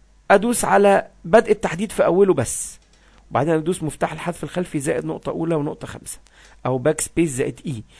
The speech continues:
لو عايز أمسح السطور الفاضية اللي في فقرة مثلا أو في مجموعة فقرات،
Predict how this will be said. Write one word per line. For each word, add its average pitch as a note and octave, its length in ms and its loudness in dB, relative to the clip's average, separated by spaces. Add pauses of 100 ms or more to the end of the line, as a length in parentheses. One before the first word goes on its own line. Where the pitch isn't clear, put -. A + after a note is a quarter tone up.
(320)
لو D#3 160 8
عايز G#3+ 500 4
أمسح A3 280 0
السطور F#3+ 340 0
الفاضية G3+ 360 4
اللي E3+ 120 0
في - 100 -12
فقرة G#3+ 300 4
مثلا F#3 340 2
أو - 60 0
في E3 120 -8
مجموعة F#3+ 360 -2
فقرات، A3+ 480 -2